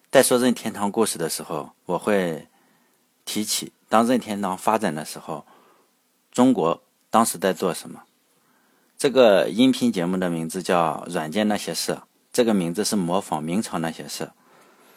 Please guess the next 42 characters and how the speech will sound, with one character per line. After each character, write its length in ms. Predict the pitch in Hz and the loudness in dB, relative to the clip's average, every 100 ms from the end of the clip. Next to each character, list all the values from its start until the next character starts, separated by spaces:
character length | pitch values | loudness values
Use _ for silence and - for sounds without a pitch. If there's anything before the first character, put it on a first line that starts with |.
| _ _ _ - | _ _ _ -6
我 120 | 98 | -2
是 160 | 135 | 0
一 80 | 113 | 2
个 420 | 110 117 104 78 | 6 8 8 6
历 200 | 87 135 | 4 4
史 200 | 123 - | 4 2
爱 140 | - 92 | 0 -2
好 220 | 98 95 | 0 0
者， 160 | - - | -2 -12
水 180 | - 90 | -8 -6
平 220 | - 185 | -6 -2
当 120 | 175 101 | 2 2
然 80 | |
是 140 | 101 117 | 2 -2
很 260 | - 78 | -4 -8
业 180 | 80 95 | -2 0
余 140 | 78 76 | -2 -8
的 140 | 85 | -6
那 140 | 87 | -6
种。 160 | 80 - _ _ _ - _ _ | -8 -16 _ _ _ -20 _ _
闲 200 | - 120 | 0 2
暇 160 | 127 104 | 4 4
的 120 | 101 | 2
时 100 | - | 0
候 180 | 85 90 | -4 -6
喜 160 | 92 - | -6 -6
欢 220 | 92 101 | -4 -6
看 180 | - 104 | -4 -6
的 80 | |
书 280 | 87 - 98 | -4 -6 -6
主 160 | 85 82 | -6 -4
要 120 | 87 | -4
是 280 | 95 107 90 | -2 -2 -2
有 120 | 71 | -4
三 300 | - 95 98 | -2 0 0
类： 140 | 90 _ _ _ _ _ _ _ _ _ | -4 _ _ _ _ _ _ _ _ _
历 140 | 131 | -2
史 160 | - 82 | -2 -6
书、 260 | - 92 - _ _ _ _ | -8 -10 -12 _ _ _ _
科 220 | - 123 | -2 -2
技 160 | 117 98 | -2 -6
书， 260 | - 78 | -6 -12